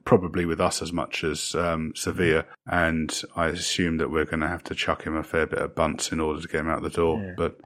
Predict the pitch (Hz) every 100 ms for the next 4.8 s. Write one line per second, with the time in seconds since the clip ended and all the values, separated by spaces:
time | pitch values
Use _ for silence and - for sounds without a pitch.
0 | - 87 82 80 85 - - 78 80 85
1 | 92 82 85 82 98 95 87 82 85 85
2 | 82 80 76 - 76 80 78 78 - 87
3 | 80 85 85 85 80 - - 80 80 80
4 | - 82 78 - - 101 92